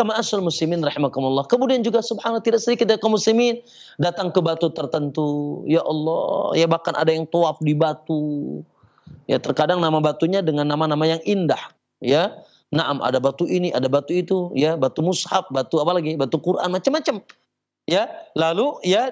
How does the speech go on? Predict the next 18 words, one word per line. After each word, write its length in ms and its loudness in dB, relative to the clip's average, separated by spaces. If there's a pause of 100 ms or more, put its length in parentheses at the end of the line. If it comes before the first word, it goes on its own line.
diyakini 480 0
bahwasanya 320 0
batu 240 0
itu 240 -2
bisa 160 0
mendatangkan 480 -2
manfaat, 320 -4
bahkan 400 -2
tawaf 240 0
di 160 0
sana. 400 -4
La 240 0
ilaha 240 -10
illallah. 320 -12 (720)
Musibah. 480 0 (580)
Ya, 160 2 (240)
maka 240 0
masuk 320 0